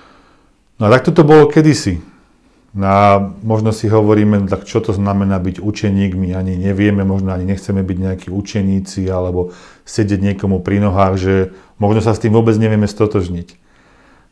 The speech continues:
Ale ja si myslím, že možno my dnes už neplatíme takúto cenu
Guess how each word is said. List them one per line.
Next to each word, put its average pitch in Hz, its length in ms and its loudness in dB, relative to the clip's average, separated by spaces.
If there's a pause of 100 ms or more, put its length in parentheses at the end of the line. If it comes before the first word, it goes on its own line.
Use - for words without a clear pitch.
(120)
Ale 95 680 6 (120)
ja 127 160 4
si - 160 0
myslím, 123 480 2
že 110 80 2
možno 120 400 2
my 123 160 2
dnes 113 320 2
už 110 160 -4
neplatíme 113 800 2
takúto 98 480 -2
cenu 98 400 -2